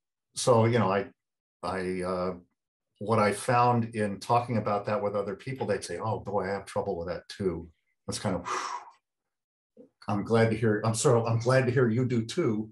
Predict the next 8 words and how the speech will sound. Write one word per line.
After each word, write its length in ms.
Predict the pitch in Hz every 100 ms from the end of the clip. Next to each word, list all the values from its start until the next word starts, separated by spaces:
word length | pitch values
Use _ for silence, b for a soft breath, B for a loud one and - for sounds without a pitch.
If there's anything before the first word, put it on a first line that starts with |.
| _
because 260 | 113 107
that 160 | 113 107
doesn't 260 | 110 110 101
make 180 | 98 104
me 60 |
so 200 | 95 101
weird. 340 | 98 131 80 - _ _ _ b b b b b _ _ _ -
And, 480 | 107 104 104 104